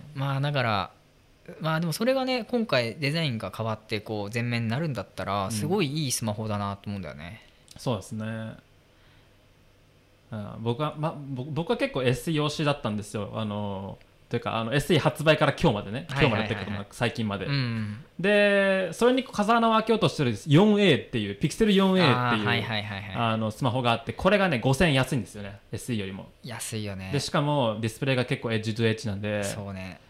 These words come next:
Speaker 2: あのね、これはね、そういう意味では強いなっていう風に。
Speaker 1: 四エーは、まあ、よくできてるというか、もう本当にあの、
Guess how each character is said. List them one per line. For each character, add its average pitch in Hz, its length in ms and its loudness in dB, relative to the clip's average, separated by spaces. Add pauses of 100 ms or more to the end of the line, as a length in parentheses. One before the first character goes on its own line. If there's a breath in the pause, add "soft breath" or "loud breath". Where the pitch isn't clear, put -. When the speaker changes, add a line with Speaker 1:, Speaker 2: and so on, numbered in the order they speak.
(140 soft breath)
Speaker 2:
あ 113 160 2
の 113 80 4
ね、 110 260 2
こ 139 140 4
れ 151 80 6
は 147 80 6
ね、 123 520 2 (220)
そ - 140 0
う 208 40 4
い - 20 4
う - 20 4
意 - 20 4
味 170 60 2
で 139 60 4
は - 60 0
強 175 260 4
い - 20 6
な 135 220 8
っ - 160 -8
て 127 100 2
い 117 60 4
う 110 60 2
風 123 140 2
に。 98 280 -4 (340)
Speaker 1:
四 190 220 -6 (280)
エ 233 140 -2
ー - 20 -2
は、 107 220 -2
ま 117 260 0
あ、 101 40 -8 (100)
よ 139 140 -2
く 151 100 -4
で 135 100 0
き - 80 -10
て 135 120 -2
る 113 80 -8
と 110 100 -8
い 101 60 -4
う 95 80 -8
か、 90 260 -8 (340)
も 156 120 -2
う - 20 -2
本 220 220 0
当 226 120 -4
に 220 100 6
あ 208 80 4
の、 196 520 2